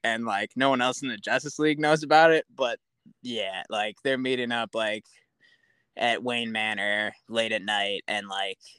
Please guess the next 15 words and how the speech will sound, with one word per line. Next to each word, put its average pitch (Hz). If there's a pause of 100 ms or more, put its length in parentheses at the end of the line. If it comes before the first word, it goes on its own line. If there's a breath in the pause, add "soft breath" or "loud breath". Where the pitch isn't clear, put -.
(220 soft breath)
yeah, 101
he's 127
definitely 120
hooking 117
up 107
with 107
Wonder 104
Woman, 95
which 190
was 247
kinda 254
hinted 147
at 135 (440)
in, 131
uh, 117